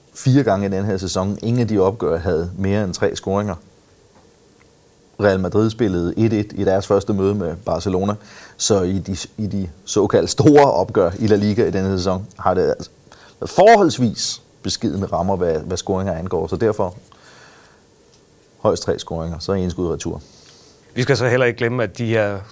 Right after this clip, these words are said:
Speaker 2: to klubber skal ud i nogle, øh, drabelige Champions League-opgør lige om et øjeblik.
Speaker 1: Det skal de også, og så er den også vigtig for tabellen for begges vedkommende.
Speaker 2: Så en, øh, her relativt målfattig affære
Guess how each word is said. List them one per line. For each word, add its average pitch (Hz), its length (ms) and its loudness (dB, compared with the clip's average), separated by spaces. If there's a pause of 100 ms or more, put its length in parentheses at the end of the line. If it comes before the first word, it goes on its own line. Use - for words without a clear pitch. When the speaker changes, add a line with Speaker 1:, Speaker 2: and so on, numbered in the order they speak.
Speaker 2:
to 107 260 -4
klubber 110 280 -6
skal 101 260 -4
ud 107 220 -4
i 98 60 -6
nogle, 95 480 -10
øh, 95 300 -8
drabelige 104 420 -4
Champions 104 360 -4
League-opgør 117 420 -2
lige 139 260 2
om 113 60 -4
et 110 60 -4
øjeblik. 120 380 -4 (100)
Speaker 1:
Det 117 120 8
skal 98 140 -2
de 78 120 0
også, 104 240 2
og 90 40 0
så 98 100 4
er 92 40 4
den 87 120 -2
også 98 200 0
vigtig 101 280 -2
for 82 220 -2
tabellen 98 460 -2
for 98 100 -4
begges 92 280 0
vedkommende. 95 400 -4 (1160)
Speaker 2:
Så 165 320 4 (100)
en, 175 320 6
øh, 143 340 6
her 151 200 0
relativt 151 300 2
målfattig 143 460 2
affære 127 480 2